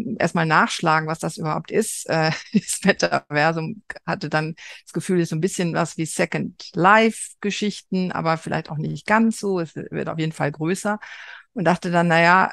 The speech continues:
ähm, vielleicht muss ich mich ja in meinem Leben nicht mehr so damit beschäftigen, aber für meine Enkelkinder ist es, wird das sicherlich ein, ein, äh,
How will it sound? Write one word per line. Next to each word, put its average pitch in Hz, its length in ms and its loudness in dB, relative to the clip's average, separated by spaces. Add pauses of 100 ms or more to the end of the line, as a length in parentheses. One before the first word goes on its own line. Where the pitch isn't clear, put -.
ähm, 170 520 -2 (460)
vielleicht 165 320 2
muss 180 180 0
ich 180 80 -2
mich 180 140 2
ja 170 100 2
in 165 60 0
meinem 160 220 2
Leben 165 280 0
nicht 196 240 0
mehr 180 180 4
so 147 220 -2
damit 151 320 0
beschäftigen, 170 500 -2
aber 185 100 0
für 170 140 -4
meine 165 240 2
Enkelkinder 185 600 0
ist - 180 -8
es, - 160 -12
wird 175 180 -2
das 170 140 -4
sicherlich 180 520 -2
ein, 175 400 -2
ein, 170 500 0
äh, 160 400 -2